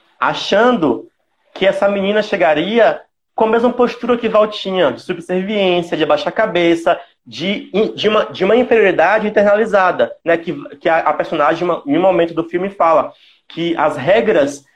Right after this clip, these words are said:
é, do que pode e o que não pode ser feito ali por ela, ela aprendeu desde sempre, ela apren-, aprendeu quando nasceu, né? Nada foi dito, é, diretamente, mas foi uma coisa tácita, foram limites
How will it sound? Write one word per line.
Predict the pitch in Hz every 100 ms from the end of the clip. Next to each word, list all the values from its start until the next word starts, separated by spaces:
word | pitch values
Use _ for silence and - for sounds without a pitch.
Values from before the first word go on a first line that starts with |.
| _
é, | 143 147
do | - 151
que | -
pode | - 175 196
e |
o | 190
que |
não | 196
pode | 185 185 175 170
ser | - 160
feito | - 170 170 170
ali | 151 151
por | - 139
ela, | 135 185 196 123 - _ _ _ _ _ -
ela | 165
aprendeu | 208 226 208 202
desde | 190 202
sempre, | 226 196 170 170
ela | 156 165
apren-, | 170 175 170 -
aprendeu | 151 185 202
quando | 220 226
nasceu, | 226 226 - 113 95 - _
né? | 131
Nada | 143 170 202
foi | - 202 190
dito, | 135 147 180 - 190 180 _ _ _
é, | 135 147 151
diretamente, | 143 165 175 190 175 170
mas | 156 151
foi | 175
uma |
coisa | 175 185
tácita, | 214 170 165 - - 117
foram | - 170 185
limites | 170 170 180 -